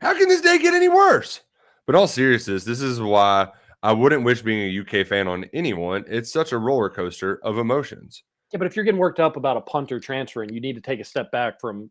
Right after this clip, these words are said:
Speaker 2: your fandom and how
Speaker 1: Yeah.
Speaker 2: you're, much you're letting it, your, your emotions getting to you. And I know that you're not saying that particularly, Texter, but, uh, good luck, Colin.
Speaker 1: It
Speaker 2: Wish
Speaker 1: was
Speaker 2: you
Speaker 1: ju-,
Speaker 2: luck.
Speaker 1: it was a, it was a busy Friday night, though. Uh,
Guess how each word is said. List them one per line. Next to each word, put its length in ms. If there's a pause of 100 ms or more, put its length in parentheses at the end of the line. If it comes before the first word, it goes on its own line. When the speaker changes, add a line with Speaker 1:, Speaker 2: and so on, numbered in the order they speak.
(140)
Speaker 2:
your 300
fandom 600 (220)
and 180
how 160
Speaker 1:
Yeah. 60
Speaker 2:
you're, 80
much 260
you're 140
letting 400
it, 180 (380)
your, 160
your 200
emotions 560
getting 280
to 100
you. 100
And 80
I 60
know 160
that 80
you're 100
not 200
saying 220
that 180 (260)
particularly, 640
Texter, 500
but, 200 (340)
uh, 280 (440)
good 160
luck, 320
Colin. 420 (1040)
Speaker 1:
It 100
Speaker 2:
Wish 80
Speaker 1:
was 80
Speaker 2:
you 40
Speaker 1:
ju-, 80
Speaker 2:
luck. 120 (440)
Speaker 1:
it 60
was 160
a, 140
it 100
was 240
a 40
busy 240
Friday 340
night, 260
though. 160 (160)
Uh, 280